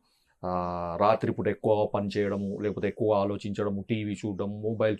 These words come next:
చూడడము, తర్వాత ఇంకేదైనా కారణాలలో కానీ ఈ ఎక్కువ స్పైసీ ఉండే ఫుడ్ తినడము, వాటి వల్ల తలలో ఎక్కువ వేడి పెరుగుతుంది అనమాట. శిరో పైత్యం అంటారు కదా, పైత్యం చేసింది, పైత్యం చేసింది అని అంటారు. దానికి ఏం చేయండి అంటే, ఈ బచ్చలాకులను మంచిగా బత్తగా నూరేసి తలంతా పట్టించి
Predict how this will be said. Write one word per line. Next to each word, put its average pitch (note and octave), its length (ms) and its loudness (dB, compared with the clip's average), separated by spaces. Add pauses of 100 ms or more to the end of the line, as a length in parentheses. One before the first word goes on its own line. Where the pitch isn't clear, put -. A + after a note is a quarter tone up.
చూడడము, G2+ 440 -2
తర్వాత G#2+ 200 0
ఇంకేదైనా A#2 440 2
కారణాలలో G#2 480 0
కానీ G2+ 280 -4 (400)
ఈ G2+ 240 0
ఎక్కువ G#2+ 180 2
స్పైసీ A#2 420 2
ఉండే A2 240 2
ఫుడ్ A2+ 360 0
తినడము, G2+ 500 -2 (340)
వాటి A2+ 180 0
వల్ల A#2+ 140 6
తలలో A#2 420 6
ఎక్కువ A2 260 4
వేడి G#2 360 6
పెరుగుతుంది F#2+ 420 0
అనమాట. F2 340 -6
శిరో A#2+ 480 4 (360)
పైత్యం G#2 360 0
అంటారు G2 220 0
కదా, G#2 180 0
పైత్యం A2 360 2
చేసింది, F#2+ 280 -4
పైత్యం G2 340 -2
చేసింది F2+ 260 -8
అని - 80 -12
అంటారు. D2 240 -8 (800)
దానికి B2+ 300 8
ఏం D#3 100 6
చేయండి D3+ 200 4
అంటే, C#3+ 140 4
ఈ - 20 6
బచ్చలాకులను A#2 640 6
మంచిగా G#2+ 480 2
బత్తగా A2 400 2
నూరేసి G2+ 380 -2
తలంతా A#2+ 580 2
పట్టించి A2+ 640 -2